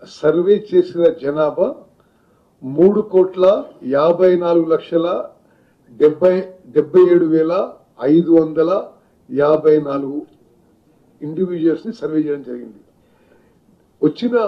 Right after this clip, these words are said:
మరి ఈ సర్వే రిపోర్ట్ ప్రకారము ఎస్సీస్ ఓటింగ్ పర్సెంటేజ్ పదిహేడు పాయింట్ నాలుగు మూడు పర్సెంటేజ్, ఎస్సీ పాపులేషన్ సిక్స్టీ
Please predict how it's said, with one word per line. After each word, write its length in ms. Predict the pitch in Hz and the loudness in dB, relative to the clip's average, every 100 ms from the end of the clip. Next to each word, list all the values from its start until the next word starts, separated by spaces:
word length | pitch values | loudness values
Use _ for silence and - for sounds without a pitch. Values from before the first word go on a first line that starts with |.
| - _ - _ _ 147 | -6 _ -20 _ _ -2
మరి 140 | 160 160 160 | 0 0 -4
ఈ 20 | 151 | -2
సర్వే 240 | 165 185 202 170 | 2 4 4 2
రిపోర్ట్ 280 | 156 165 - | -2 -6 -6
ప్రకారము 460 | 139 135 127 135 196 302 - _ _ _ _ _ _ _ _ 170 | -10 -8 -8 -8 -10 -12 -16 _ _ _ _ _ _ _ _ -2
ఎస్సీస్ 520 | 170 - 254 254 - 202 - 147 | -2 -2 -2 -2 -2 -14 -6 -2
ఓటింగ్ 320 | 180 220 202 - | -2 -2 -4 -2
పర్సెంటేజ్ 680 | - 180 165 170 156 147 247 294 _ _ _ _ _ _ _ _ 165 | -2 -2 -6 0 -2 -2 -10 -10 _ _ _ _ _ _ _ _ -2
పదిహేడు 520 | 165 190 185 220 233 226 185 | 0 2 4 2 2 -4 -2
పాయింట్ 280 | 190 185 156 147 | -2 -2 -6 -6
నాలుగు 280 | 151 165 165 160 | -2 0 0 0
మూడు 140 | 156 139 | -4 -4
పర్సెంటేజ్, 580 | 131 - 151 151 135 190 269 - _ _ _ _ _ _ _ _ 147 | -14 -14 -12 -10 -8 -10 -12 -14 _ _ _ _ _ _ _ _ -4
ఎస్సీ 280 | 156 - 247 240 190 | -4 -2 -4 0 2
పాపులేషన్ 680 | 170 - 185 180 175 175 262 330 _ _ _ _ _ _ _ _ _ - | 2 2 2 2 0 -6 -6 -8 _ _ _ _ _ _ _ _ _ -8
సిక్స్టీ 320 | 190 - 240 | -8 -4 -2